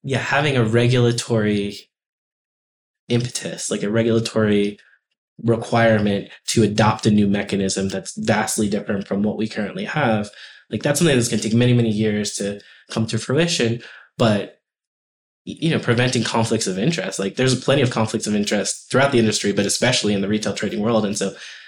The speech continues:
I mean, that could be potentially interesting. You know, one fell swoop,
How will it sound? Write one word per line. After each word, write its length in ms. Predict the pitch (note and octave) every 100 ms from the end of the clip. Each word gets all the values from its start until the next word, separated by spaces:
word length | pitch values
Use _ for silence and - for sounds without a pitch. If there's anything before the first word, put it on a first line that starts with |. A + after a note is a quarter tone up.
| - _
I 40 |
mean, 160 | A2 G#2
that 220 | B2 F#3
could 80 | -
be 100 | A#2
potentially 460 | - A2 G#2 G#2 G2
interesting. 560 | G2 F#2+ - F#2 G2+
You 160 | G2+ G#2+
know, 40 |
one 220 | G2+ A2+
fell 260 | A2 A#2 A#2+
swoop, 460 | - C3+ A2+ G#2